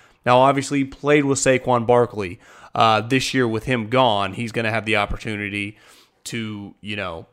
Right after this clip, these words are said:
help his stock a lot. But like Baker, he's undersized. He's a better athlete than Baker. If you just watch him, he tucks the ball, keeps it, and runs a lot more, which is not necessarily a positive.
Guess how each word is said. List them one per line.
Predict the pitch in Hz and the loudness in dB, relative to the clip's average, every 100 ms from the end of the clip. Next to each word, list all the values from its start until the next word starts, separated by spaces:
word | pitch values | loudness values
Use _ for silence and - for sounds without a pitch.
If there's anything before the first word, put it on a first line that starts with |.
| _ | _
help | - 139 135 | -8 -4 -2
his | 117 - | -4 -4
stock | - 117 107 92 | 0 0 0 -4
a | |
lot. | 78 71 - _ _ _ _ | -12 -12 -18 _ _ _ _
But | 127 - | -2 0
like | 143 151 151 | 4 4 6
Baker, | 131 123 120 | 2 2 -2
he's | 127 131 | -2 -2
undersized. | 131 127 113 98 107 - _ _ | -2 -4 -2 -2 -4 -10 _ _
He's | 160 160 | 2 4
a | 156 | 6
better | 120 160 170 160 | 8 8 10 8
athlete | 151 - 120 107 | 6 2 -4 -2
than | 104 | -6
Baker. | 101 92 - 90 _ _ _ - | -6 -8 -10 -16 _ _ _ -8
If | 110 | -6
you | 123 | -4
just | 117 113 | -4 -2
watch | 110 110 113 | 0 0 -2
him, | 107 | -8
he | 110 _ - | -10 _ -6
tucks | 127 - | -6 -4
the | 113 | -6
ball, | 113 110 | -2 -2
keeps | - 127 113 110 | -4 -8 -8 -8
it, | |
and | 98 87 | -10 -6
runs | 120 117 101 | -4 -4 -6
a | |
lot | - 98 104 | -10 -12 -12
more, | 90 98 98 - - - - | -14 -14 -14 -16 -20 -12 0
which | 135 135 - 135 | 0 0 -6 -6
is | 120 | -6
not | 123 160 165 151 | 0 4 4 2
necessarily | 135 - 113 - 123 123 131 131 | -4 -4 -6 -4 0 2 2 0
a | |
positive. | 127 127 127 123 139 | 0 0 0 -2 -6